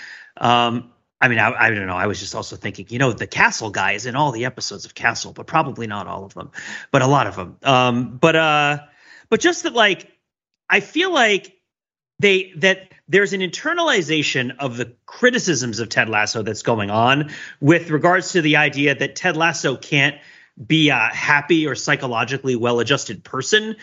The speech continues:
because of his positive attitude and kind of straightforward demeanor, right? The idea is like, well, it, it almost feels like it's been Zach Braff, which I guess is the wrong way of putting it, but I'm trying to come up with another,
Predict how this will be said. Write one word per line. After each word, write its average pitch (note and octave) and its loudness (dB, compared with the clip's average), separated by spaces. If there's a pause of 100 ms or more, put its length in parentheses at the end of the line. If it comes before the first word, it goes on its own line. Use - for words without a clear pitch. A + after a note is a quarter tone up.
(260)
because D3 2
of C#3+ 0
his B2+ 0 (280)
positive D3+ 2
attitude C3 2
and C3+ -4
kind B2 -2
of G#2 -6
straightforward A#2+ -2
demeanor, A#2+ 0 (300)
right? C#3 0
The E3 6
idea F#3+ 2
is D#3+ -4
like, D3+ -4
well, E3 0 (180)
it, G3 -4
it A3 0
almost C#4+ -4
feels A3 2
like G3+ 0
it's E3 -8
been D3 0
Zach B2+ 2
Braff, B2 0 (160)
which G#3+ -2
I A3+ 2
guess C#4 0
is F#3+ -4
the D#3+ 0
wrong D#3 2
way C#3+ 2
of A#2+ -4
putting D3+ 2
it, A2+ -2
but C#3+ 0
I'm C#3+ 0
trying D4+ 0
to D4+ -4
come G#3 -2
up G3 0
with D#3+ 2
another, C#3 2